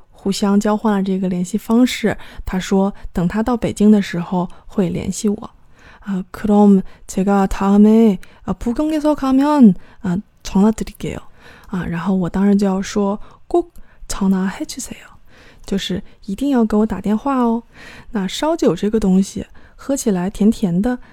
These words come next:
啊，感觉很容易入口，但是其实你只要多喝几杯，还是很快就能上头的。像我这种就是很容易醉的人呢，很快就已经感觉到有点晕晕乎乎。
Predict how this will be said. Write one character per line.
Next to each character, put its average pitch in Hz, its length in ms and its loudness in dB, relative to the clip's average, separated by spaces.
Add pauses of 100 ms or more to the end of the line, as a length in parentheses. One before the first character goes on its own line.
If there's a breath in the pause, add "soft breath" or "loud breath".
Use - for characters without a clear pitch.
(140 soft breath)
啊， 180 160 -2
感 185 180 -2
觉 214 100 0
很 220 220 0
容 175 140 2
易 - 20 4
入 254 220 0
口， - 280 -10 (280 soft breath)
但 214 180 4
是 208 220 0
其 220 200 -2
实 214 140 0
你 226 140 6
只 220 100 0
要 160 80 0
多 202 180 2
喝 247 160 2
几 214 140 -2
杯， 196 180 -4
还 185 160 -2
是 202 140 -6
很 170 180 -4
快 247 240 -4
就 208 120 2
能 175 120 2
上 180 200 -4
头 170 180 -6
的。 - 160 -10 (300 soft breath)
像 262 220 2
我 190 140 4
这 220 160 0
种 196 200 0
就 185 120 -4
是 190 360 -4 (180 soft breath)
很 - 220 -2
容 175 180 2
易 233 60 4
醉 247 320 0
的 190 100 2
人 170 220 0
呢， 190 120 2 (280 soft breath)
很 - 180 -2
快 262 240 0
就 214 180 0
已 185 60 2
经 185 160 2
感 170 160 -2
觉 170 100 0
到 190 80 0
有 185 140 0
点 175 180 0
晕 202 180 6
晕 190 120 4
乎 175 160 -4
乎。 165 300 -8